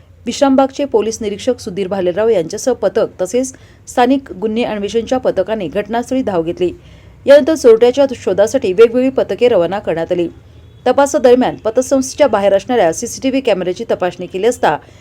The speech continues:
सकळे मोटारीतून उतरताच चालकाने मोटार तातडीने पुढे घेतली.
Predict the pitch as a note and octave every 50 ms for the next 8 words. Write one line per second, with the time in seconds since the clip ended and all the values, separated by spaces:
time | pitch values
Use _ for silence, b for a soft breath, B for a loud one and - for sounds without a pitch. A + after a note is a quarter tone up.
0 | b b b b - - C4+ C4 C4+ C#4 D4 C4 B3+ A3+ - A3+ G#3+ G#3+ A3 C4
1 | - - F#3 F3 F3 G#3 F#3 - A#3 G3+ F3 F3 - A#3 A3 A#3 A#3 A#3 B3+ B3
2 | C4 C4+ A#3+ G3+ - - A3 A#3 A3+ G#3 F#3 F#3 G#3 G3 A#3 B3 B3+ B3 - F#3
3 | F3 F3 E3 F3+ F3+ - F3+ E3+